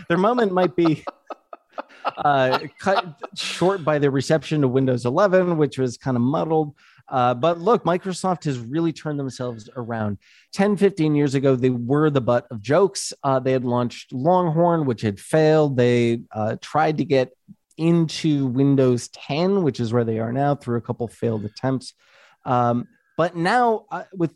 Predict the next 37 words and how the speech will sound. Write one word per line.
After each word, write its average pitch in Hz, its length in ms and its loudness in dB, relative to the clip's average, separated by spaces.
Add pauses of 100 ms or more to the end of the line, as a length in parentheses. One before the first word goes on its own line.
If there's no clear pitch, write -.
(140)
under 180 180 0
Satya 180 420 0
Nadella, 156 520 2
they 135 120 2
have 127 180 -4
adopted 139 560 -2
the 120 80 -2
cloud. 110 420 -2
They 117 80 0
have, 113 240 -4 (140)
uh, 127 180 0 (220)
uh, 151 80 -12 (260)
they're 143 160 -2
number 170 320 4
one 175 460 2
with 143 100 0
the 120 100 -6
cloud. 107 280 -8
I 110 60 -6
think 131 340 -4 (340)
Azure 147 360 2
now 139 180 4
beats, 127 640 -2
uh, 120 380 -2 (300)
uh, 131 280 -6 (240)
Amazon 131 420 -2
Cloud 160 320 -6
Services, 107 640 -2 (280)
or 147 140 2
competes 180 500 0
with 123 200 0
them 117 180 0
at 117 80 -2
least. 160 340 -2 (380)
Uh, 156 180 2 (100)
look, 185 280 -2
An-, 190 220 0